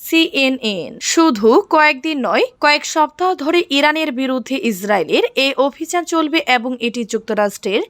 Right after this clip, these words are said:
পরোক্ষ মদদে। ইরানে ইসরায়েলের নতুন হামলার সঙ্গে যুক্তরাষ্ট্রের কোনো সম্পর্ক নেই, জানিয়েছেন ট্রাম্প।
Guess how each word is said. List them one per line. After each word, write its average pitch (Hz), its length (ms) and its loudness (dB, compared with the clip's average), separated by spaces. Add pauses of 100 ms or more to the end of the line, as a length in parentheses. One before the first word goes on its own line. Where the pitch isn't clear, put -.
পরোক্ষ 330 500 0
মদদে। 233 560 0 (1300)
ইরানে 339 480 2
ইসরায়েলের 294 540 2
নতুন 294 360 0
হামলার 320 340 2
সঙ্গে 320 280 -2
যুক্তরাষ্ট্রের 247 800 0
কোনো 190 240 -4
সম্পর্ক 262 600 0
নেই, 214 280 -4 (100)
জানিয়েছেন 320 680 -2
ট্রাম্প। 196 520 -2